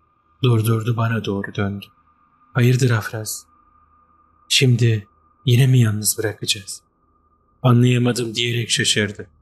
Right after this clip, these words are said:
"Bu sefer yalnız bırakmayalım hocam. Bu sefer yanında biz olalım." Ailesini, her şeyi kaybettiği halde hiçbir sesi çıkmamış. Şimdi de sesi çıkmayacaktır. Düşünceli bir şekilde önüne baktıktan sonra direksiyonu sıkıca kavradı.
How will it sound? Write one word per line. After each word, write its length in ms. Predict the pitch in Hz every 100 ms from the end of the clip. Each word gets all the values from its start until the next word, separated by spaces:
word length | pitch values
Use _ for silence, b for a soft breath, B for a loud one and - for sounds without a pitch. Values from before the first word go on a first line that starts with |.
| _ _ _ _ _
"Bu 60 | 147
sefer 300 | - 151 143
yalnız 420 | 131 127 123 113
bırakmayalım 560 | 110 113 - 107 101 104
hocam. 300 | 107 - 98 _ _ _ _ -
Bu 60 |
sefer 300 | 139 135 139
yanında 420 | 131 127 127 123 113
biz 180 | 113
olalım." 320 | 107 107 101 - _ _ _ _ _ _ _
Ailesini, 580 | 127 131 123 120 123 123
her 140 | 135
şeyi 300 | 135 139 127
kaybettiği 680 | 123 127 123 123 - 123 127
halde 520 | 127 120 107 110 104 _ _ _ _
hiçbir 320 | 143 127 127
sesi 340 | 139 143 120 123
çıkmamış. 680 | 120 - 101 95 - - _ _ _ _ _ _ -
Şimdi 320 | - 139 135
de 100 | 117
sesi 280 | - 110 -
çıkmayacaktır. 840 | - - 110 98 107 - 110 - - _ _ _ _ _ _ _ _ -
Düşünceli 560 | 123 135 123 123 131
bir 100 | 127
şekilde 460 | 123 - 123 139 120
önüne 360 | 123 120 131 123
baktıktan 540 | 123 - 135 - 127
sonra 320 | 127 127 123
direksiyonu 480 | 110 131 117 127 120
sıkıca 420 | - - 123 123
kavradı. 520 | - 107 101 98 -